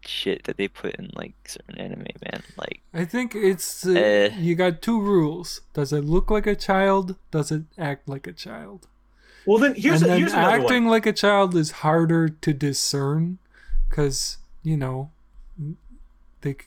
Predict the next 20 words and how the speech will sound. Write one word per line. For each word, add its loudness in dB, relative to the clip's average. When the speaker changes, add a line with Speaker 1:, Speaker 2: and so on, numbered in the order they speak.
Speaker 2:
it -18
could -4
just -10
be -4
temporary -6
or -4
a -6
joke -8
or -8
whatever. -10
But, -2
like, -2
looking 0
like -2
a 0
child, 0
I -6
think, -6
is -6
more -6